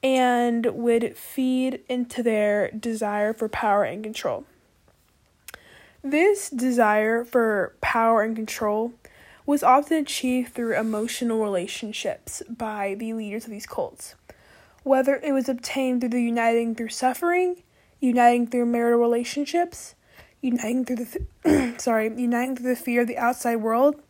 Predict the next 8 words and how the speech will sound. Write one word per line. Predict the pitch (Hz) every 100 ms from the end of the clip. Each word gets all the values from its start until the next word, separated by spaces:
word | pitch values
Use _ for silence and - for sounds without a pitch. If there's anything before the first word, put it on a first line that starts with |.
| - _ _
these | - 269
religious | 349 285 254 254
cults | - 240 233 233
use | 294 247 247
emotion | 285 240 226 240 233 302 320 -
and | 233 226
personal | - 254 247 311 311
conviction | 311 285 226 214 - 226 233